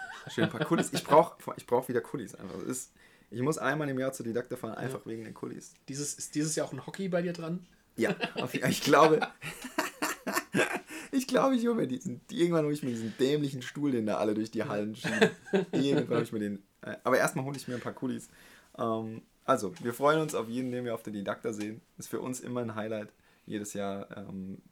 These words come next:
Speaker 2: meistens irgendwie ein Auftakt dazu, dass wir dann sagen, okay, jetzt ist der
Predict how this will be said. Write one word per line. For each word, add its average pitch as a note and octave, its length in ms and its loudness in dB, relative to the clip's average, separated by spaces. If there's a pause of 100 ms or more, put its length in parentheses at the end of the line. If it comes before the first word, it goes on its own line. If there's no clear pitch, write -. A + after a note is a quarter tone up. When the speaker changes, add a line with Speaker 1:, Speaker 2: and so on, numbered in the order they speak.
(200)
Speaker 2:
meistens G#2 500 -2
irgendwie G#2+ 240 -6
ein G#2+ 60 -6
Auftakt - 480 -4
dazu, G2+ 200 -4
dass G2+ 180 -8
wir G#2+ 60 -6
dann G2+ 120 -6
sagen, G2+ 160 -6
okay, A2 280 -4
jetzt - 160 -10
ist - 140 -10
der G#2 140 -2